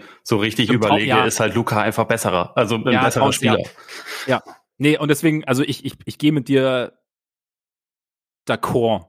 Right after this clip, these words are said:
Speaker 2: wie man so
Speaker 1: Ich
Speaker 2: schön
Speaker 1: find,
Speaker 2: sagt.
Speaker 1: also man kann ihn auch nicht zu sehr dafür abstrafen, dass er halt, äh, moppelig ist und dass
Speaker 2: <laughs>
Speaker 1: die Saison noch nicht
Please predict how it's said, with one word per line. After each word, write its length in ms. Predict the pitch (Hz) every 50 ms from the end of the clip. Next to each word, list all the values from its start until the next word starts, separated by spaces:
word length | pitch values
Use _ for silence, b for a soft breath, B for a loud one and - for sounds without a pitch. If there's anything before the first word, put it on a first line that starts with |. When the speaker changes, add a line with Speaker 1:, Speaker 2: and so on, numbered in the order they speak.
| _ _
Speaker 2:
wie 60 | -
man 140 | 101 98 95
so 60 | 90
Speaker 1:
Ich 80 | 120 -
Speaker 2:
schön 100 | - 151
Speaker 1:
find, 80 | 180 -
Speaker 2:
sagt. 80 | - 127
Speaker 1:
also 440 | 123 117 127 120 113 110 - - - -
man 180 | - 123 120 107
kann 180 | - 139 156
ihn 100 | 165 156
auch 180 | 123 117 127 -
nicht 160 | 127 113 -
zu 180 | - - 135 135
sehr 160 | 117 120 104
dafür 300 | 101 101 - - 117 82
abstrafen, 560 | - - - - - 98 95 92 - - 95
dass 160 | 82 95 -
er 120 | - 95 87
halt, 360 | 87 92 90 - - - - - -
äh, 340 | - 98 90 90 87 85 85
moppelig 480 | 101 104 95 - - 101 95 95 - -
ist 180 | 104 101 -
und 160 | - 101 92 95
dass 300 | 98 92 - - - -
Speaker 2:
<laughs> 600 | - - - - - - - - 135 - - -
Speaker 1:
die 120 | 117 101
Saison 400 | 92 110 104 90 104 101 98 101
noch 180 | 104 101 - -
nicht 320 | 113 104 - - - B